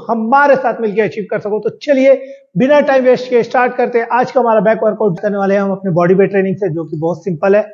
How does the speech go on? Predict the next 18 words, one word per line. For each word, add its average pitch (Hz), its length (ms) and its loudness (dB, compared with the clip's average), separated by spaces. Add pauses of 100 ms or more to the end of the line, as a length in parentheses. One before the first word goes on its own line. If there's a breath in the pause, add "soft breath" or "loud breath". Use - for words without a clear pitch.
(300 loud breath)
आप 165 140 -6
लोगों 180 160 -2
को 170 40 -2
मैंने 180 160 -2
पहले 180 220 2
ही 196 80 6
बताया 196 260 0
हुआ 202 180 4
है। 226 120 2 (640)
तो - 320 -10
यहाँ 208 280 0
पे 226 160 2
आप - 260 0 (340)
इस - 180 -8
तरीके 214 260 2
से 202 140 0
rod 185 280 0
का 196 160 0